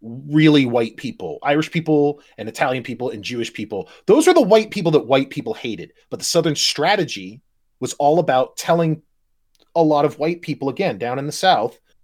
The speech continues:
"Hey, you know, you're, you're, or, or, I'm sorry, telling all these quote unquote non-white people who are white, telling them, 'Hey, you know, you can be in the club now.'"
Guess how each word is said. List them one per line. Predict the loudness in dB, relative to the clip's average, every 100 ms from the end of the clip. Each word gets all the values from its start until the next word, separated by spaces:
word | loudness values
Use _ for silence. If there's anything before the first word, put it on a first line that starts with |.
| _
"Hey, | 2 2 0 -8 _ _ _ _ _ -10
you | -4
know, | -4 0
you're, | 0 -2 -2
you're, | 0 0 4
or, | 2 4
or, | 4
I'm | 4
sorry, | 4 2 2
telling | 2 4
all | 2
these | 0
quote | 0 2
unquote | 2 2 0
non-white | 0 0 0 2 0 -2 -4
people | -10 -4 -4
who | -2 -4
are |
white, | -2 0 0 -2 -12 _ -2
telling | 0
them, | 0
'Hey, | 0 0
you | 0
know, | -2
you | -4
can | -8 -8
be |
in | -8
the | -8
club | -10
now.'" | -10